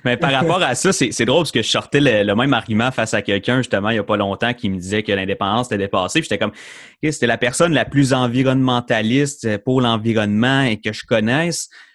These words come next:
Puis tu veux rester dans le Canada, il dit, «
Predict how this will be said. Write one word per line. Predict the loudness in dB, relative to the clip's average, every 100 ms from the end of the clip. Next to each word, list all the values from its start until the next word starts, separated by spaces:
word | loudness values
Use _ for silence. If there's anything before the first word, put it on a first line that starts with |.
| _ _ _ 0
Puis | 2 2
tu | 0 -8
veux | -4 0 2 2
rester | -2 -4 -2
dans | 0
le | 0
Canada, | 0 0 2
il | 0
dit, « | -2